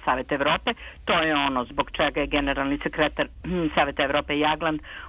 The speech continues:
uputio pismo, e, početkom nedelje, m, predsjedniku Hollandu, e, rekavši mu da je veoma zabrinut i ponudivši mu pravnu pomoć. Pazite, ovo je već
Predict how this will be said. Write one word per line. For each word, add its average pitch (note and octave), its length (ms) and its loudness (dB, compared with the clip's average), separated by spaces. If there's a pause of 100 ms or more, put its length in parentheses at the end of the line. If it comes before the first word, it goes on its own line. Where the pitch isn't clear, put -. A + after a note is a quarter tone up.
uputio G#3+ 460 0
pismo, F3 500 0 (360)
e, D3+ 220 4
početkom E3 440 0
nedelje, D3+ 360 2
m, C3+ 60 -4 (800)
predsjedniku D3+ 540 0
Hollandu, F3 640 2
e, F3+ 180 2
rekavši D3 560 -2
mu A3 160 2
da D#3 160 2
je D#3+ 500 0
veoma D#3 420 2
zabrinut D#3+ 400 0
i E3 60 -2
ponudivši A3 720 0
mu F#3 140 0 (160)
pravnu F#3 560 2
pomoć. A#2+ 420 -2 (500)
Pazite, D3+ 440 0
ovo F#3 240 4
je G#3 80 2
već F#3+ 200 0